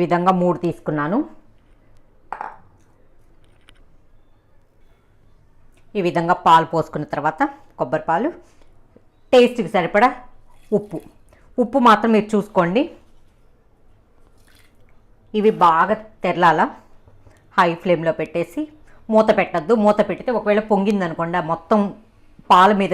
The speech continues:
మీగడ ఉన్నదంతా బయటకు వచ్చేస్తుంది. అందుకని మూత పెట్టకుండా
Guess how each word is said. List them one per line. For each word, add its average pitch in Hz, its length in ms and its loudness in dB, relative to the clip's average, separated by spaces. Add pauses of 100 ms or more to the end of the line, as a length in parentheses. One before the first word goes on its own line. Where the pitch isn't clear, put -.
(100)
మీగడ 175 300 0
ఉన్నదంతా 170 400 -2 (220)
బయటకు 170 280 -2
వచ్చేస్తుంది. 165 440 -8 (520)
అందుకని 180 360 2
మూత 185 140 0 (100)
పెట్టకుండా 175 460 -2